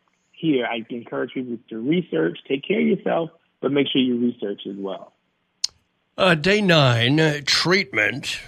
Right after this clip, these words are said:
Speaker 2: It helps and hurts, you tell us. Uh, tell us, uh, what that all means.
Speaker 1: So treatment is great. Chemotherapy is great. Uh, radiation is great. We experienced that with my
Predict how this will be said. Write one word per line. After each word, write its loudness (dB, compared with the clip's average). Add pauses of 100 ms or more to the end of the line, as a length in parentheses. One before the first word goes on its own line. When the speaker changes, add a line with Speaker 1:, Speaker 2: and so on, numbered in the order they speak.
(120)
Speaker 2:
It -4
helps 0
and 0
hurts, 0
you -10
tell -6
us. -4 (760)
Uh, 0
tell 2
us, 0
uh, -2
what -4
that -2
all -4
means. -14 (960)
Speaker 1:
So 2
treatment 4
is 2
great. 2
Chemotherapy 2
is -6 (120)
great. 2
Uh, -2
radiation 4
is -4
great. 2 (300)
We 4
experienced -4
that -4
with -6
my -8